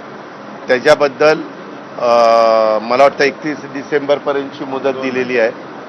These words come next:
दोन महिने म्हणजे नोव्हेंबर, डिसेंबर, दोन महिन्याची मुदत. आणि ते दोन महिन्याच्या आत, अ, सीए आणि ते सगळे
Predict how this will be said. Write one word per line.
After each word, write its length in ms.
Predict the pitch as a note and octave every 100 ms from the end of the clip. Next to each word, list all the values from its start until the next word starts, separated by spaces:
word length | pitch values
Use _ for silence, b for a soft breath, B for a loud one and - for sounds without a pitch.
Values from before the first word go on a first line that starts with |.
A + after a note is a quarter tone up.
| D3+
दोन 160 | E3+
महिने 200 | E3 D#3+
म्हणजे 240 | E3 D#3+ D#3+
नोव्हेंबर, 380 | D#3+ D#3 D3+
डिसेंबर, 420 | D3 C3 A#2+ G2+ F#2+ - - - - -
दोन 180 | D3 C#3+
महिन्याची 360 | C3+ C3+ -
मुदत. 280 | B2+ A#2 C#3 - - - - -
आणि 100 | A#2 A#2+
ते 80 |
दोन 240 | C3 C#3+ C#3+
महिन्याच्या 440 | C#3 C#3 C3 C#3
आत, 220 | C#3+ C#3+ D3 - - - - -
अ, 240 | A#2 A#2
सीए 440 | A2+ - C3 C3+ C#3+
आणि 200 | C#3 C3+
ते 200 | - C3
सगळे 440 | - B2+ C3+ C3